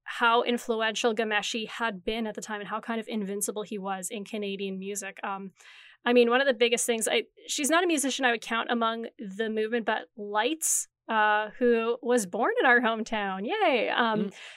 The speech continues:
Speaker 1: she, um, you know, 'cause she was definitely, like we said, when indie became pop and electronica, that was, that was her game, that was
Speaker 2: Yes.
Speaker 1: who she was.
Speaker 2: Yeah, and
Speaker 1: But,
Speaker 2: she came
Speaker 1: uh,
Speaker 2: out of that
Speaker 1: yeah.
Speaker 2: punk scene as well, that kinda, like, screamo, the, um, 'cause it
Speaker 1: Yeah,
Speaker 2: was
Speaker 1: 'cause
Speaker 2: undergr-,
Speaker 1: she
Speaker 2: she was Underground Operations, uh,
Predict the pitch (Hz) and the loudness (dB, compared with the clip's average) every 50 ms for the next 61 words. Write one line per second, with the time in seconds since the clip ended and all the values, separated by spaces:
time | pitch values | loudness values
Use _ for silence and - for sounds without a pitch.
0 | - _ - - - - - 123 - - - - 247 233 233 240 240 240 233 - | -18 _ -6 -4 -4 -2 -4 -6 -6 -2 2 4 6 8 8 6 6 2 0 -2
1 | _ _ _ _ _ _ _ _ 285 285 262 262 262 247 - 277 - - 294 285 | _ _ _ _ _ _ _ _ 6 8 8 10 8 8 6 2 4 4 4 4
2 | 277 277 240 - 240 226 - 240 226 220 214 214 214 220 214 - 220 214 - 214 | 4 4 6 6 6 6 4 2 0 2 0 0 0 -2 -2 -2 0 0 0 2
3 | 196 208 208 202 208 - 240 220 214 214 208 233 220 196 202 208 - - 214 208 | 2 0 0 -2 -2 -2 0 0 0 0 0 -2 -2 -4 -4 -6 -4 -4 -2 -2
4 | 202 202 185 - - 220 202 190 - 202 220 - 208 196 208 - - - 208 190 | -2 -2 -2 0 0 2 2 0 -2 -4 -4 -4 -4 -6 -6 -6 -6 -6 -4 -4
5 | 185 202 - 196 190 185 196 190 - 240 208 190 - - - 220 226 214 - - | -4 -6 -10 -10 -6 -2 -2 -2 -2 -2 -4 -4 -4 -4 -4 -4 -4 -4 -4 -2
6 | - 208 208 196 214 202 190 - 180 180 - 208 196 - 214 214 - - 220 190 | -2 -2 -2 -2 0 2 2 2 2 0 -4 -6 -4 -4 -6 -6 -4 -4 -4 -4
7 | 180 190 196 - - - - - - 131 143 139 123 117 117 226 220 214 208 208 | -2 -2 -4 -2 -4 -6 -8 -6 -6 -4 -2 -2 -2 -2 0 2 4 4 4 4
8 | 214 - 185 180 165 196 185 - 214 196 143 127 - - 139 123 120 110 - 104 | 2 2 2 4 4 2 2 2 -2 -6 -8 -8 -10 -10 -10 -8 -8 -10 -10 -8
9 | 104 98 98 101 98 92 92 90 - 98 98 - 107 101 98 95 92 - - - | -8 -8 -6 -6 -8 -8 -10 -12 -12 -14 -12 -10 -12 -10 -10 -10 -12 -12 -12 -10
10 | 110 98 98 95 95 92 95 95 92 92 - _ _ - 95 92 90 87 85 82 | -10 -10 -8 -10 -10 -10 -10 -12 -12 -14 -18 _ _ -18 -16 -14 -14 -14 -14 -14
11 | 85 80 85 - 240 254 285 302 339 349 330 277 233 220 208 226 247 - - - | -14 -16 -8 -4 -2 0 0 2 2 4 4 4 2 2 0 -2 -2 -2 0 0
12 | - 294 269 269 - 180 165 160 123 139 143 135 127 131 123 117 98 107 104 - | -2 -2 -4 -4 -4 -4 -4 -4 -6 -6 -6 -6 -4 -4 -6 -4 -6 -8 -8 -8
13 | 104 98 101 98 - 95 87 82 80 80 - - - - - - 92 90 78 78 | -8 -10 -10 -10 -12 -14 -16 -16 -18 -18 -18 -20 -20 -20 -18 -16 -14 -12 -12 -14
14 | 80 | -16